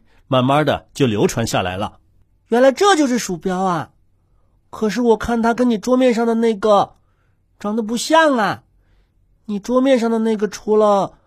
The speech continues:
Speaker 2: 嗯，样子更先进一点之外，好像还少了点什么。好像是，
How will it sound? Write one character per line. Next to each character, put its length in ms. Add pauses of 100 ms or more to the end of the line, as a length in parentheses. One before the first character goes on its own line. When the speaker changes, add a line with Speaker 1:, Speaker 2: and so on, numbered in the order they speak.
(360)
Speaker 2:
嗯， 560 (720)
样 240
子 80
更 160
先 220
进 140
一 40
点 220
之 120
外， 280 (360)
好 280
像 160
还 100
少 260
了 140
点 240
什 220
么。 400 (720)
好 260
像 260
是， 600